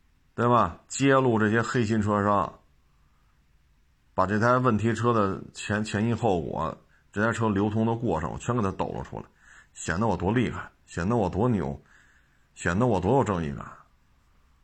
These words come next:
<laughs> 这不是扯淡吗？<laughs> 是不是？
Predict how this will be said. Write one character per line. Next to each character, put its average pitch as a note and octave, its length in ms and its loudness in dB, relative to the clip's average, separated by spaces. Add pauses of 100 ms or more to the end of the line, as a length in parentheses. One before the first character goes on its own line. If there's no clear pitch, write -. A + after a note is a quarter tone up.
(140)
<laughs> - 80 -16 (1900)
这 G2 80 -14
不 A#2+ 80 -4
是 - 40 -6
扯 - 160 -8
淡 G#2 260 4
吗？ - 140 -14 (840)
<laughs> C#3 80 2 (1040)
是 G2+ 180 -2
不 F2+ 60 0
是？ D#2+ 180 -2